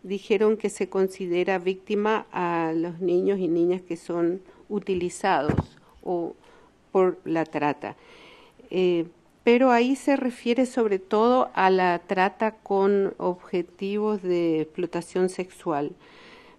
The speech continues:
Pero, ¿qué pasa en relación a los adolescentes, sobre todo varones, que son utilizados para el menudeo o venta de drogas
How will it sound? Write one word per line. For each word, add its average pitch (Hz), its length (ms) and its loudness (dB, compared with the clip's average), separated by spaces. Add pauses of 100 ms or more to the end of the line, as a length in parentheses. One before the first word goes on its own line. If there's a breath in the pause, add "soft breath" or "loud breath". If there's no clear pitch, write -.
(100)
Pero, 202 420 2 (440)
¿qué 262 220 2
pasa 247 480 2
en 233 140 4
relación 220 800 0
a 208 260 0
los 202 240 0 (120)
adolescentes, 202 1160 -2 (320 soft breath)
sobre 185 300 -4
todo 196 280 0
varones, 190 680 0
que - 160 -8
son 185 260 2
utilizados 185 880 -2
para 165 220 -4
el 170 80 0
menudeo 170 640 0
o 165 80 -6
venta 165 440 0
de 160 180 -4
drogas 151 500 -4